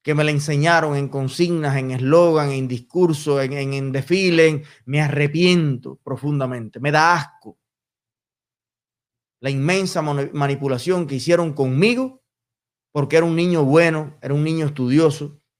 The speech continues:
siempre era líder donde quiera que estaba, y creo que fue un bullying político lo que hicieron los comunistas conmigo y con tantos otros niños y jóvenes a lo largo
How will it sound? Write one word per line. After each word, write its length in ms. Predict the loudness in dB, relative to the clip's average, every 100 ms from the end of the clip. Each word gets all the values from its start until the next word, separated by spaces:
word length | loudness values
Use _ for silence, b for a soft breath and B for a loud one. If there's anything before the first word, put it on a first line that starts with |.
| _ _
siempre 400 | -4 -2 2 4
era 140 | 4
líder 320 | 4 4 2
donde 220 | 2 0 0
quiera 220 | 0 -2
que 60 |
estaba, 640 | -2 2 2 2 -2 -12 _ _ _ _ _ _ _ _ _ _ -12
y 80 |
creo 180 | -2 0
que 100 | 0
fue 180 | 0 0
un 260 | 2 2 2
bullying 460 | 4 4 0 -2
político 560 | 2 2 2 -2 -2 0
lo 100 | 0
que 80 | 0
hicieron 260 | 2 2
los 100 | 0
comunistas 500 | -4 -4 -2 -4 -6
conmigo 640 | -8 -6 0 2 2 -2 -4
y 100 | -6
con 240 | -4 -2
tantos 380 | 0 0 -2 -4
otros 260 | -4 -2 -4
niños 340 | -4 -4 -2
y 80 | -2
jóvenes 420 | 0 0 -2 -6 -16 _ _ _
a 100 | -4
lo 100 | 0
largo 520 | 4 4 4 -2 -6